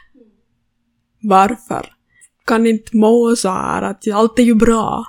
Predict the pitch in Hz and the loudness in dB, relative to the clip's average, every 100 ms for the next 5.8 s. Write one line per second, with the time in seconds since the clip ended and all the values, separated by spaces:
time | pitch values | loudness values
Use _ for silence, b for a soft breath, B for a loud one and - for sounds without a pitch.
0 | - _ _ _ - 220 208 214 240 240 | -16 _ _ _ 2 2 2 0 2 2
1 | 208 214 226 240 208 196 196 196 202 - | 2 2 2 2 2 0 0 0 0 0
2 | 190 185 151 185 202 208 196 190 180 175 | 0 0 -4 -2 -2 -2 -4 -4 -6 -4
3 | 190 - 180 - 190 220 - 190 196 262 | -6 -4 -6 -4 -4 -4 -4 -4 0 -2
4 | - _ _ _ _ - 202 208 220 226 | -2 _ _ _ _ -6 -2 0 2 2
5 | 226 208 - 190 202 202 208 226 | 2 0 -6 -8 -6 -6 -6 -8